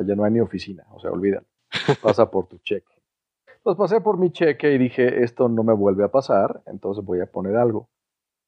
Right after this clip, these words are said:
Pero yo creo que sí, sí, no, no fue una decisión así como que muy ni consciente, ni, ni sabía yo lo que me estaba metiendo. O sea, de, de, de haber sabido lo que, lo que representaba, quizás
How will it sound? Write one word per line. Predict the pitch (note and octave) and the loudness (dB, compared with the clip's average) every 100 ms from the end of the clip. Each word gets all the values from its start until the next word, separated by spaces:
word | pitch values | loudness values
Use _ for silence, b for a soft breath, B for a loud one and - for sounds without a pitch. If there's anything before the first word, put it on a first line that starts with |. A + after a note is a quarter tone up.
| _ _ _ _ _ | _ _ _ _ _
Pero | C3 B2+ | 6 6
yo | B2 E3+ | 6 6
creo | B3 | 4
que | - | -2
sí, | - C#3 - | -2 -2 -2
sí, | - C#3 C#3 C3 - - - | 0 4 6 6 2 -6 -10
no, | A#2+ - | -8 -2
no | C#3 D#3+ | 2 2
fue | - | 2
una | B2+ G2 | 4 4
decisión | - F#2+ | 2 -2
así | F2+ F#2+ | -4 -6
como | F#2+ F2 | -4 -6
que | G2 | -4
muy | F#2+ G2 G2 | 0 0 0
ni | F#2+ | -2
consciente, | - F2+ - G2 G2 B2 | -4 -4 0 0 2 0
ni, | F#2 D#2+ - _ _ _ - | 0 -6 -14 _ _ _ 0
ni | D3+ | 2
sabía | C3 B2 A#2+ G#2+ | 4 4 4 4
yo | G#2 | 4
lo | F#2 | 2
que | F#2 | -2
me | |
estaba | - F#2+ | 2 2
metiendo. | F2 E2+ G2+ E2 - _ _ _ - | 2 0 0 0 -10 _ _ _ -20
O | - | -4
sea, | F#2+ | 0
de, | F#2 | 0
de, | - A2+ | -2 -2
de | A#2+ | 2
haber | A2+ C3+ | 2 4
sabido | C#3 A#2 A#2+ | 2 4 4
lo | G#2+ G2+ | 4 2
que, | - | 0
lo | G#2+ G2 | -2 0
que | G#2 | 2
representaba, | G2 F#2 F#2+ F#2+ G2+ A2 | 2 0 0 2 2 2
quizás | A2+ - G2+ F#2+ - | 0 0 2 2 -2